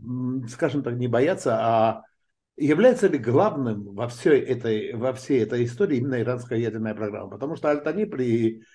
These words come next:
сразу же примчался, это министр иностранных дел Катара, сразу же примчался в Тегеран и положил им: «Ребят, вот вам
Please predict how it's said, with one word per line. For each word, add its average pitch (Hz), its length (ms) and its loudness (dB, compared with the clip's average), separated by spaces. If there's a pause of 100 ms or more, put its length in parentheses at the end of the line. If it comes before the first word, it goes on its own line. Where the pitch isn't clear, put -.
(160)
сразу 139 320 4
же 110 60 0
примчался, 107 420 -6
это 120 140 -4
министр 117 600 -4 (400)
иностранных 120 440 -2
дел 110 180 0
Катара, 127 320 0
сразу 127 280 2
же 113 40 -2
примчался 117 440 -4
в 113 60 -10
Тегеран 175 520 0 (640)
и 196 440 0 (220)
положил 147 400 4
им: 123 240 0
«Ребят, 131 320 0
вот 127 220 2
вам 87 380 -6